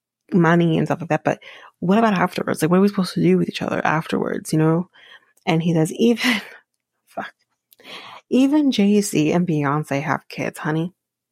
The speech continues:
Don't be comparing yourself to Jay-Z and Beyonce. Those two nincompoops." <laughs> No judgment.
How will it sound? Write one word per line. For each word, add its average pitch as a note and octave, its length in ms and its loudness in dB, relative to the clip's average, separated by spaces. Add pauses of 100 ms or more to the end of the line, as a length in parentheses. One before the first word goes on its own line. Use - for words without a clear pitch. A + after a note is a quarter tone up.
(720)
Don't G#3 340 2
be G#3 160 2
comparing E3+ 520 2
yourself D#3 420 0
to D#3+ 120 -6
Jay-Z D3 500 -2
and D3 160 0
Beyonce. C#3 640 -4 (480)
Those F3+ 440 0
two E3+ 500 2 (840)
nincompoops." D#3 960 -2 (220)
<laughs> F3 380 0 (1700)
No E3+ 200 4
judgment. - 600 -6